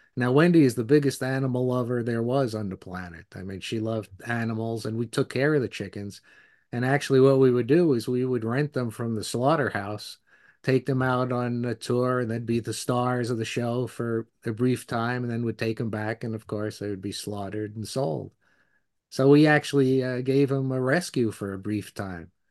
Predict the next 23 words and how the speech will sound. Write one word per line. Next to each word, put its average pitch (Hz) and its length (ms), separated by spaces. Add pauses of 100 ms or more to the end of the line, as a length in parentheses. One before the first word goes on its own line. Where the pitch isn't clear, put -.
(380)
But 120 140
this 143 160
journalist 147 520
said 123 240
that, 113 140
you 113 100
know, 104 220
we 110 160
were 110 80
killing 139 360
chickens 127 680
and 101 160
raised 117 300
up 117 180
the 113 100
stink 120 520
and 95 140
wrote 110 160
a 101 40
big 110 220
article 117 600
in 107 140
the 104 180